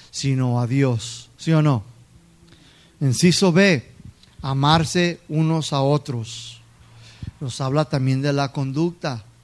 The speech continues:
Inciso B, amarse los unos a los otros. Del versículo nueve al versículo diez, capítulo cuatro. Pedro,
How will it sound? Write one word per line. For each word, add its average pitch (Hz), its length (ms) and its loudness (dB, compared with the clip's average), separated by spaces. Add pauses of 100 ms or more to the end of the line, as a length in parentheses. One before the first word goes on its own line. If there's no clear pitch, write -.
(400)
Inciso 156 420 -2
B, 170 160 2
amarse 156 480 0
los 151 200 -2
unos 156 220 -6
a 151 60 -2
los 139 200 -6
otros. 143 420 -4 (720)
Del 143 240 2
versículo 151 520 -2
nueve 175 420 4
al 156 100 -2
versículo 139 560 -2
diez, 160 340 2
capítulo 135 500 -6
cuatro. 151 500 -4 (1400)
Pedro, 180 520 4